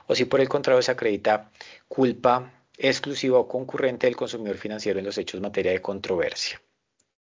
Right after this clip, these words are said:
Sea el caso poner de presente que el vínculo que existe entre el señor Jason Alexis Monroy Jáuregui y el Banco Popular se encuentra enmarcado en el contrato de cuenta de ahorro regulado por los artículos mil trescientos noventa y seis a mil trescientos noventa y ocho del Código de Comercio,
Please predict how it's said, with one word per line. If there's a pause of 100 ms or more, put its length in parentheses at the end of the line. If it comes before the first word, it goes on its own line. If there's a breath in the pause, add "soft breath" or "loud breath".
(480 loud breath)
Sea
el
caso
poner
de
presente
que
el
vínculo
que
existe
entre
el
señor
Jason
Alexis
Monroy
Jáuregui
y
el
Banco
Popular (300 loud breath)
se
encuentra
enmarcado
en
el
contrato
de
cuenta
de
ahorro
regulado (280 loud breath)
por
los
artículos
mil
trescientos
noventa
y
seis
a
mil
trescientos
noventa
y
ocho
del
Código
de
Comercio,